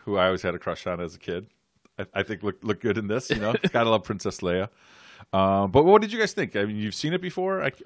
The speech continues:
Speaker 1: I can't remember
Speaker 2: Well, I,
Speaker 1: if you've
Speaker 2: I
Speaker 1: seen it all the
Speaker 2: rewatched
Speaker 1: way
Speaker 2: it when
Speaker 1: through.
Speaker 2: we, when we did talk about Hanks
Speaker 1: Yeah.
Speaker 2: early on, uh, and that was the first time in a while. I, it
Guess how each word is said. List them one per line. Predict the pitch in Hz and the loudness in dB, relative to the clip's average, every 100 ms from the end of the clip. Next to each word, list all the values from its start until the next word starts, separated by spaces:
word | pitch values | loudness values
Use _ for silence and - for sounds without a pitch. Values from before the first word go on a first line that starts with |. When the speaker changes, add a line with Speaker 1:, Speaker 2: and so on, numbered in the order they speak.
| - 95 - | -16 -12 -12
Speaker 1:
I | |
can't | - 135 | -8 -4
remember | 120 110 98 101 _ | -2 0 0 -2 _
Speaker 2:
Well, | 165 170 | 10 12
I, | 165 | 12
Speaker 1:
if | 151 - | 8 6
you've | |
Speaker 2:
I | 151 | 6
Speaker 1:
seen | 226 | 8
it | 185 | 6
all | 160 | 6
the | 185 | 4
Speaker 2:
rewatched | |
Speaker 1:
way | - | 0
Speaker 2:
it | |
when | 151 | 0
Speaker 1:
through. | 143 | 0
Speaker 2:
we, | 135 - - | -2 -6 -4
when | 147 | -2
we | 139 | 0
did | 139 131 | -2 -2
talk | 139 117 | -2 -2
about | 120 113 95 | -4 -6 -6
Hanks | 120 110 101 | -6 -6 0
Speaker 1:
Yeah. | 110 | 2
Speaker 2:
early | 127 120 117 | 2 0 -4
on, | 107 110 104 - - _ | -4 -6 -10 -16 -20 _
uh, | - 113 113 107 98 | -4 0 0 0 -2
and | 120 131 | -4 2
that | 147 | 2
was | 135 | 2
the | 120 | -2
first | 143 120 | -4 -4
time | 123 | -6
in | 113 | -6
a | 104 | -6
while. | 107 101 104 95 - - - _ _ _ - | -4 -4 -4 -6 -10 -20 -20 _ _ _ 2
I, | 190 196 _ - | 4 4 _ -4
it | 196 | -4